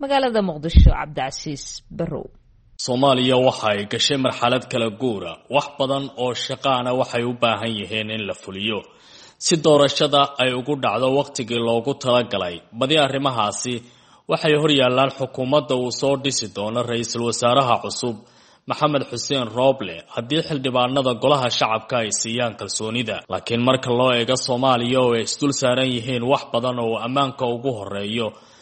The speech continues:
Speaker 2: ma fududa hawshan in si dhaqso ah loo qabto. Doctor Cabdi Cali Xasan, oo ah mudane ka tirsan baarlamaanka Soomaaliya, ayaa soo jeedinaya in wax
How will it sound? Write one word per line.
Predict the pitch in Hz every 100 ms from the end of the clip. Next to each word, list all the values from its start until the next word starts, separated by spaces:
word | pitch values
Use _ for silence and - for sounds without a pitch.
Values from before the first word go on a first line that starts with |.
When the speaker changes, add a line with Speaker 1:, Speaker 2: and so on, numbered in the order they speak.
| - -
Speaker 2:
ma | 127
fududa | 156 156 143 135 135
hawshan | 120 135 143 - 95 87 - _ _ _
in | 139 135
si | - 143
dhaqso | 131 113 -
ah | 127 113
loo | 113 113
qabto. | 110 - - 110 - _ _
Doctor | 117 135 - 127
Cabdi | 143 165 151
Cali | 131 151
Xasan, | 127 127 - 143
oo | 135 127
ah | 135
mudane | 131 123 131 139
ka | 151
tirsan | 135 117 139 131
baarlamaanka | 123 120 135 131 113 117
Soomaaliya, | - 123 135 123 98 92 90 -
ayaa | 117 127 127
soo | - 135 147
jeedinaya | - 123 127 117 117 127
in | 135
wax | 147